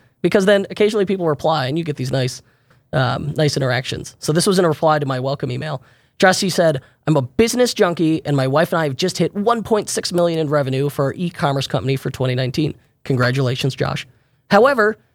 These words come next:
ninety-five percent of that revenue is from Amazon. We're excited to escape the clutches of Amazon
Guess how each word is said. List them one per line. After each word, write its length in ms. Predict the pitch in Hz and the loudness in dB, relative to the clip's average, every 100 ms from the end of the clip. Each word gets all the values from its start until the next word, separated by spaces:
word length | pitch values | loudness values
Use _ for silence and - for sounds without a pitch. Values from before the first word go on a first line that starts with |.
| _ - | _ 0
ninety-five 540 | 175 190 247 - 196 | 2 4 2 2 0
percent 260 | 196 175 147 | 0 0 0
of 60 | |
that 120 | 151 131 | 0 0
revenue 300 | 127 123 123 | -4 -2 -4
is 80 | |
from 160 | - 170 | -4 -4
Amazon. 460 | 165 160 - - - _ _ _ _ | -2 -4 -4 -8 -16 _ _ _ _
We're 140 | 170 | 0
excited 380 | 170 233 214 208 | 4 4 4 2
to 100 | 208 | 2
escape 400 | 196 - 285 - | 0 0 -2 0
the 80 | 247 | 0
clutches 380 | 240 240 220 202 | 2 2 2 2
of 100 | 190 | 2
Amazon 540 | 185 135 127 127 | 0 -2 -4 -4